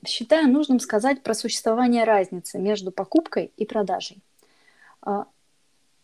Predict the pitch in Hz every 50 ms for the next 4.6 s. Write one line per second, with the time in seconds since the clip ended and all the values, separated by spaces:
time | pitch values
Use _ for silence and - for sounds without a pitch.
0 | _ _ _ _ _ - - - - 277 277 240 262 254 240 - - 220 226 220
1 | - 254 247 240 247 254 247 247 240 220 214 - 214 214 240 240 - - 214 202
2 | 208 220 208 226 214 202 190 190 - - 208 208 - 330 359 370 - 269 220 208
3 | 196 - 196 - - - _ - 220 208 - 202 - 202 214 208 - 247 214 196
4 | 196 190 - 208 202 220 208 190 - - - -